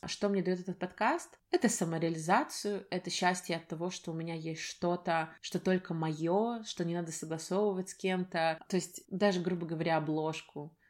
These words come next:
Мне нравится, это моя обложка. То есть вот это вот ощущение какого-то собственного проекта, это что-то непередаваемое. Поэтому вот я и посоветовала девушке в предыдущем вопросе,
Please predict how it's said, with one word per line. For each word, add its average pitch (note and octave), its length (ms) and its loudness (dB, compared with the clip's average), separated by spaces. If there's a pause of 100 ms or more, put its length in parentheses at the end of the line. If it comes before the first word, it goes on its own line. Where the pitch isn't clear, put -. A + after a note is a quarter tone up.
(220)
Мне F#3 200 6
нравится, F3+ 540 4
это G#3 200 -2
моя D3 320 -2
обложка. C#3+ 400 -6
То F#3 80 0
есть F3+ 140 -4
вот F#3 100 -2
это A#3+ 140 0
вот G3+ 160 -4
ощущение G3 640 -2
какого-то G3 380 -4
собственного F3+ 640 -4
проекта, F3+ 640 -4
это F#3 160 -8
что-то F#3 260 -6
непередаваемое. D3+ 1040 -4
Поэтому D#3+ 380 -8
вот D#3 140 -10
я E3 180 -4
и D#3+ 80 -8
посоветовала D#3+ 720 -6
девушке D#3+ 420 -2
в - 40 -12
предыдущем D#3+ 540 -6
вопросе, D#3+ 680 -6